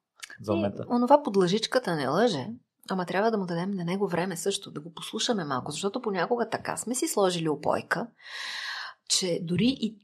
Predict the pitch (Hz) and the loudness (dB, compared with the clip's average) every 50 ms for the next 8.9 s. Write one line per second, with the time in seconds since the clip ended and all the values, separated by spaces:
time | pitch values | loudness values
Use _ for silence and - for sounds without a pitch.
0 | - _ - 185 160 196 240 269 240 - - 175 170 - - 160 160 165 165 180 | -10 _ 2 4 6 8 8 8 8 4 0 -4 -4 4 6 6 6 6 4 2
1 | 170 - - 190 190 196 226 277 294 285 240 - - - 175 170 180 220 240 214 | 0 2 4 6 8 8 8 8 8 8 6 6 4 4 2 6 10 10 10 8
2 | 170 - 82 - - - - - - 156 151 143 - - 160 160 165 - 190 - | 8 2 0 -2 -4 -8 -12 -8 -4 -2 -2 -2 0 4 4 4 4 4 2 0
3 | - 165 151 160 170 170 175 190 - - 147 139 147 143 147 160 160 - - 160 | 0 0 2 4 4 4 4 2 0 -2 -4 -2 -2 -2 0 0 0 0 -2 -2
4 | 127 127 - - 143 160 - - - - - - - - 180 175 160 165 165 160 | -4 -2 4 4 4 4 4 0 -4 -12 -20 -20 -6 -2 -2 0 0 0 -2 -2
5 | 160 156 151 147 147 - - - - - - _ _ _ _ _ _ _ _ 170 | 0 2 4 6 6 6 4 0 -4 -6 -10 _ _ _ _ _ _ _ _ -4
6 | 175 170 165 - 180 170 160 175 160 151 - - - - - - - - - - | -4 -2 0 4 4 4 4 2 0 0 2 2 2 2 0 -4 -6 -6 -6 -6
7 | - - - - _ _ _ _ _ _ _ _ _ _ _ _ _ _ - 175 | -8 -8 -12 -16 _ _ _ _ _ _ _ _ _ _ _ _ _ _ -12 -2
8 | - 196 196 196 - - 233 226 220 - - - 202 202 196 196 185 - | 4 4 4 4 4 2 0 0 0 -2 -6 -8 -8 -8 -6 -6 -8 -8